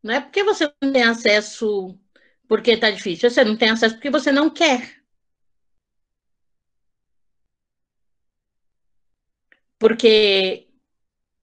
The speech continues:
o Estado disponibilizou, o que que você tinha que fazer? Pedir. E pra pedir desse chip,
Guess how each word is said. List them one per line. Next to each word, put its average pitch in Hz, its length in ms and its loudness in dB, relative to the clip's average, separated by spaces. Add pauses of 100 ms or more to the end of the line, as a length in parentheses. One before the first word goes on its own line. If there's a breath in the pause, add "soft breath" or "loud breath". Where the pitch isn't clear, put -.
o 233 80 -2
Estado 214 420 0
disponibilizou, 226 800 0
o - 20 -6
que 285 140 -4
que - 60 -14
você 269 100 2
tinha 247 160 0
que 226 60 -10
fazer? 180 400 -4
Pedir. 254 760 -4 (1080 soft breath)
E 220 80 -6
pra 277 180 2
pedir 247 320 0
desse 196 260 -2
chip, 262 720 -6